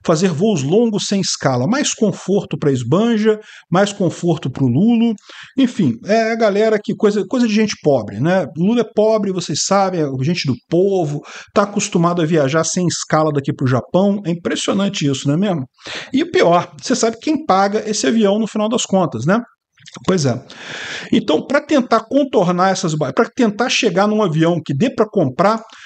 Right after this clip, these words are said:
a aeronáutica passou a cogitar aviões de luxo usados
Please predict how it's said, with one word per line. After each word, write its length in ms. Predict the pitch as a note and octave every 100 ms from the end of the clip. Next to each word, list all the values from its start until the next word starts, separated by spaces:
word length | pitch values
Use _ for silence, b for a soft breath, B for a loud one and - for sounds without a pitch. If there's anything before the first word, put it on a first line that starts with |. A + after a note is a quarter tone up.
| B B
a 80 | F#3+
aeronáutica 500 | A3+ A#3 G3+ G#3 G#3+
passou 340 | A3+ G#3 G#3+
a 60 | G#3
cogitar 480 | G#3+ G3+ G3 G#3+ -
aviões 420 | A#3 A#3 A#3+ B3
de 120 | A3 A#3+
luxo 500 | G3+ B3 A#3+ - D#3+
usados 420 | G#3 E3 G#3 G#3